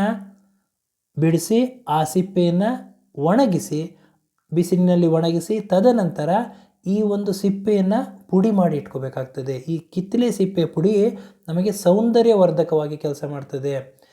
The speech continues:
ಕಿತ್ತಳೆ ಸಿಪ್ಪೆ, ಸಿಪ್ಪೆಯ ಪುಡಿಯ ಜೊತೆಗೆ ಕೊಬ್ಬರಿ ಎಣ್ಣೆಯನ್ನ ಮಿಶ್ರಣ ಮಾಡಿ, ಅದ್ರ ಜೊತೆಗೆ ಸ್ವಲ್ಪ ರೋಸ್ ವಾಟರ್ನ ಮಿಶ್ರಣ ಮಾಡಿ ತಲೆ ಕೂದಲಿನ ಬುಡಕ್ಕೆ ಹಚ್ಚುವುದರಿಂದ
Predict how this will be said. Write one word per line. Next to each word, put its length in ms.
ಕಿತ್ತಳೆ 380
ಸಿಪ್ಪೆ, 680
ಸಿಪ್ಪೆಯ 460
ಪುಡಿಯ 500
ಜೊತೆಗೆ 800
ಕೊಬ್ಬರಿ 460
ಎಣ್ಣೆಯನ್ನ 480
ಮಿಶ್ರಣ 380
ಮಾಡಿ, 540
ಅದ್ರ 160
ಜೊತೆಗೆ 360
ಸ್ವಲ್ಪ 280
ರೋಸ್ 380
ವಾಟರ್ನ 420
ಮಿಶ್ರಣ 380
ಮಾಡಿ 480
ತಲೆ 260
ಕೂದಲಿನ 480
ಬುಡಕ್ಕೆ 600
ಹಚ್ಚುವುದರಿಂದ 720